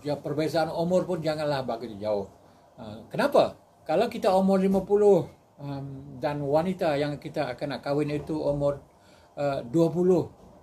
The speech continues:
hmm, dua puluh lima, okey. Ah, memang boleh cari. Dan saya yakin boleh carilah. Kalau kita umur lima puluh, umur enam puluh pun, kita boleh pergi berjumpa dengan wanita yang gadis yang umur dua puluh, dua puluh lima. Kita boleh cari. Tapi kena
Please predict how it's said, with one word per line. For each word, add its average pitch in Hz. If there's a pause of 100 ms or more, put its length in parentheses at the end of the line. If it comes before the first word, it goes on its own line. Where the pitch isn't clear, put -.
hmm, 147
dua 147
puluh 156
lima, 170 (320)
okey. 131 (600)
Ah, 117 (160)
memang 175
boleh 196
cari. 240 (480)
Dan 151
saya 175
yakin 180
boleh 170
carilah. 185 (240)
Kalau 151
kita 151
umur 156
lima 165
puluh, 160
umur 160
enam 160
puluh 180
pun, 147 (500)
kita 143
boleh 151
pergi 139
berjumpa 151
dengan 151
wanita 151
yang 143
gadis 151
yang 147
umur 143
dua 151
puluh, 151
dua 147
puluh 156
lima. 160
Kita 160
boleh 156
cari. 160 (560)
Tapi 160
kena 156